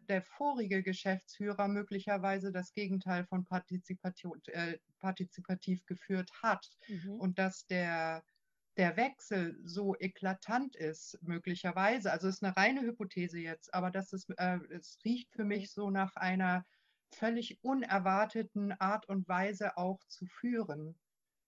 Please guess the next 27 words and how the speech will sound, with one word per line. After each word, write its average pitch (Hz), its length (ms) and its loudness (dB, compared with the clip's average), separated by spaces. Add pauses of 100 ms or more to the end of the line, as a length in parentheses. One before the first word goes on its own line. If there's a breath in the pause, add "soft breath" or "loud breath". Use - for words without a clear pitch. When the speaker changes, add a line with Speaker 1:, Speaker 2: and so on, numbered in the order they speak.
Speaker 2:
Mhm. 196 340 2
Speaker 1:
Und, 185 360 6
ähm, 185 380 4
dass 190 240 2
das 202 240 0
eben, 190 420 0
wir 202 100 0
hatten 202 240 0
die 185 120 0
Übergangssituation 214 1400 0
ja 185 120 2
vorher 190 400 2
auch 185 120 -2
schon 190 280 0
benannt, 180 460 0
die 196 60 -2
jetzt 185 440 -2
durch 185 340 -2
die, 175 300 0
äh, 170 260 -4
Pandemielage 180 880 2
natürlich 180 480 -4
noch 180 220 -4
mal 180 140 -2
verschärft 180 640 -2
wurde. 220 560 -2 (720 soft breath)
Äh, 190 340 2